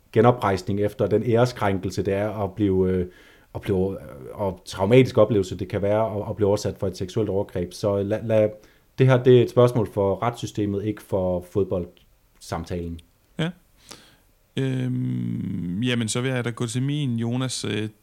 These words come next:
Speaker 2: den giver jeg til Derby Madrileño i torsdags i Copa del Rey, hvor at, øh, torsdag morgen, der får, der ser man en dukke klædt ud som Vinicius hænge fra en bro i Madrid. Hænge med en løkke om halsen,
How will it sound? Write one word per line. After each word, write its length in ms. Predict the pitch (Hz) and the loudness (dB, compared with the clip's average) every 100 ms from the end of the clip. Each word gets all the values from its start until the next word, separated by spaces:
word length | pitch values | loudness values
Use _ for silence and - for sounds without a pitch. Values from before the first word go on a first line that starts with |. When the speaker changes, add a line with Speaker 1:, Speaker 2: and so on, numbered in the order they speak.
| - | -6
Speaker 2:
den 160 | 127 | -4
giver 260 | 113 139 120 | -4 -4 -2
jeg 100 | 110 | -4
til 320 | - 113 110 | -4 -4 -2
Derby 280 | 120 117 117 | -4 -2 -2
Madrileño 580 | 113 113 117 117 147 143 | -2 -2 -2 -2 -2 -4
i 60 | |
torsdags 480 | 117 147 147 - 113 | -2 -2 -4 -6 -8
i 60 | 98 | -6
Copa 180 | 110 | -4
del 80 | 110 | -4
Rey, 260 | 107 120 143 - - - _ | -2 -2 -4 -8 -20 -20 _
hvor 320 | 117 113 104 | -6 -4 -2
at, 240 | - - - | -4 -6 -8
øh, 160 | 55 - - - - - - 73 69 | -8 -8 -12 -14 -14 -14 -12 -12 -10
torsdag 300 | - 127 120 | -4 -4 -2
morgen, 420 | 104 110 147 156 143 | -4 -2 -4 -6 -6
der 140 | 123 117 | -8 -6
får, 140 | 117 107 - | -6 -6 -6
der 60 | 123 | -8
ser 200 | - 139 | -4 -4
man 240 | 104 - | -4 -6
en 220 | 110 110 104 | -4 -4 -4
dukke 480 | - 156 170 113 98 _ - | -4 -4 -2 -6 -8 _ -8
klædt 200 | 117 120 | -4 -2
ud 160 | 151 | -2
som 240 | 147 113 113 | -4 -6 -4
Vinicius 560 | 113 135 143 113 - 117 | -4 -4 -4 -8 -8 -6
hænge 300 | 131 139 156 | -4 -4 -4
fra 180 | 110 | -4
en 120 | 104 101 | -6 -8
bro 300 | - 160 - - _ _ - | -4 -4 -4 -14 _ _ -6
i 80 | |
Madrid. 400 | 110 107 117 123 139 - | -4 -4 -2 -4 -4 -12
Hænge 480 | - 151 160 165 - _ _ _ _ 113 | -6 -4 -2 -4 -8 _ _ _ _ -6
med 80 | |
en 60 | 117 | -2
løkke 200 | 139 147 | -2 -2
om 80 | 113 | -2
halsen, 500 | 127 123 - - | -2 -4 -6 -10